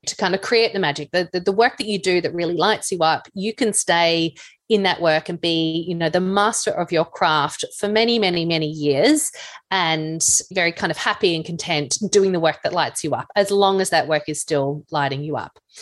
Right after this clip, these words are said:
Manifesting generators tend to be a little bit faster. We tend to want to have many things on the go, multiple projects, multi-passionate. Sometimes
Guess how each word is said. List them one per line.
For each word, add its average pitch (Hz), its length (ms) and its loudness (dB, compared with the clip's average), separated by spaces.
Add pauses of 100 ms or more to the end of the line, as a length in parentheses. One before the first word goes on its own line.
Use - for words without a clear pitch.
(420)
Manifesting 294 460 2
generators 190 540 2
tend 196 400 -2
to - 220 -6
be 190 300 4
a 180 60 -6
little 175 280 -2
bit 170 380 -2
faster. - 1000 0 (320)
We 185 100 -6
tend 185 320 -4 (120)
to 170 160 0
want 170 340 -4
to 160 260 0
have 156 260 -2
many 160 280 -2
things 165 340 -2
on 147 120 -2
the 147 80 0
go, 208 380 2
multiple 170 540 -6
projects, 214 720 0
multi-passionate. 180 1120 -2 (440)
Sometimes 262 680 2